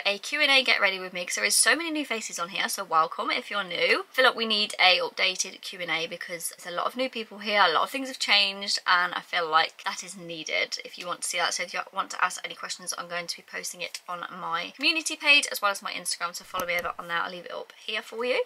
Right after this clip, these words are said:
All of my platforms is Isabel Salim, same with TikTok. But without further ado, I'm gonna stop rambling and show you my outfit. Love how I'm cutting my head off. So I've got this jumper on from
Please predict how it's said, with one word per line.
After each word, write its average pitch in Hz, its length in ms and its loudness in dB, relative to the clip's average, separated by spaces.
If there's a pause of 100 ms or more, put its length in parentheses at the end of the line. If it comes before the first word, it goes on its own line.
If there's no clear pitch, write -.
All 233 140 2
of 214 60 0
my 208 80 0
platforms 185 500 -4
is 175 280 -4
Isabel 170 300 -6
Salim, 180 300 -8
same 196 260 -12
with 175 220 -10 (100)
TikTok. - 520 -6
But 254 180 2 (120)
without 269 240 0 (360)
further 311 260 0
ado, 180 320 -2
I'm 196 60 -2
gonna 220 100 -8
stop - 200 0
rambling 180 380 4
and - 100 -10
show 196 100 -4
you 175 80 -2
my - 80 -4
outfit. - 320 -4 (240)
Love 285 240 4
how 262 160 2
I'm 247 80 -6
cutting 226 240 -10
my 185 80 -10
head - 120 -8
off. - 200 -12
So 233 240 2
I've 247 120 4
got - 140 -6
this 294 140 -10
jumper 254 400 -6
on 214 200 6 (120)
from 190 400 2